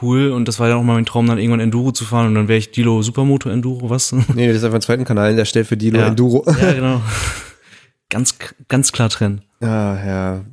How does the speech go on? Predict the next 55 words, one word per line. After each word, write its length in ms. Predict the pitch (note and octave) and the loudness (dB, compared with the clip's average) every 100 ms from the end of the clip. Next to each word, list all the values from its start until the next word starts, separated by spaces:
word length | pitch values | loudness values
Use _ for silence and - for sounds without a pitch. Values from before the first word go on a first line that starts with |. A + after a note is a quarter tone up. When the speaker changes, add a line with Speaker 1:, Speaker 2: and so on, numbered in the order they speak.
| C#3 _ _ | -20 _ _
Speaker 2:
Also 140 | A2+ | -4
wann 160 | A2 B2 | 0 2
war 120 | D3 | 2
das 280 | D3+ C#3+ - | 0 -4 -4
gewesen, 340 | C#3 C#3 D3 | -2 0 0
das 120 | D3 C3+ | -2 0
erste 340 | C3 C3+ C#3 | 0 0 -2
YouTube-Video, 500 | C3+ D3+ D3+ D3+ D3 | -4 -4 -4 -2 -2
was 120 | D3 | -2
so 100 | D3 | -4
Speaker 1:
Ich 120 | A#2+ D3+ | -2 0
Speaker 2:
ge- 60 | |
Speaker 1:
würde 140 | A#2+ A#2 | 0 2
sagen, 180 | A#2 A2+ | 2 4
Speaker 2:
Bin 100 | C#3 | 2
mir 60 | |
Speaker 1:
dann 100 | A#2+ | 0
Speaker 2:
nicht 80 | A#2 | -2
Speaker 1:
Februar 460 | - B2 B2 A2+ A2+ | -2 0 2 2 0
zweitausenddreizehn. 880 | - G#2+ G2+ G2 F#2+ F#2 - F#2+ G2+ - | 2 2 2 0 0 0 -2 -6 -8 -10
Speaker 2:
Zweitausenddreizehn 1040 | G#2+ G#2+ G#2 G#2 G2 G2 G2+ - - G2+ | -8 -6 -6 -6 -6 -6 -8 -8 -8 -6
und 120 | G2+ G2+ | -6 -4
so. 200 | G#2 A2+ | -4 -4
Wo, 280 | A2+ A2 A2+ | -2 -2 0
wo 180 | B2+ A#2+ | 2 2
war 100 | A#2 | 2
der 160 | G#2+ G2 | 2 0
Rest 200 | B2 F3 | -2 -2
der 80 | |
Szene 300 | E3+ F#3 F3+ | -2 0 0
da 160 | F3 E3+ | 0 -2
schon? 320 | - F#3 F3+ - _ _ _ _ - | -2 -2 -4 -6 _ _ _ _ -4
Da 80 | |
gab's 360 | G2+ B2 - - | 0 0 -2 -6
Querli 320 | - B2 F3 | -2 0 0
schon? 320 | - G#3 A3 - _ _ _ _ | -2 -2 -2 -6 _ _ _ _
Speaker 1:
Querli 240 | A#2 D#3 D#3+ | 0 0 0
gab's 280 | E3 - | 0 0
da, 80 | E3+ | 0
der 120 | C3 | 2
war 60 | A#2 | 2
auch 120 | A#2 | 0
echt 200 | - G#2+ | -2 -4
schon 140 | - A2 | 0 0
groß 380 | G#2 C3 D3 - | 2 2 2 0
da. 320 | E3 F3 D#3+ - | -2 -4 -14 -4
Grenzgänger 480 | A2+ A2+ - A2+ G#2+ | -2 0 0 0 2
war 180 | G#2+ G#2 | 0 0
quasi 260 | A2 G2+ | -2 -2
auch 120 | G2 | -4
schon 260 | - C#3 C#3 | 0 2 2
mit 120 | C#3 | 2
ihm 140 | C3 C#3 | 0 0
am 100 | C#3 | 0
Start. 460 | - C3 C#3+ - | 0 0 0 -6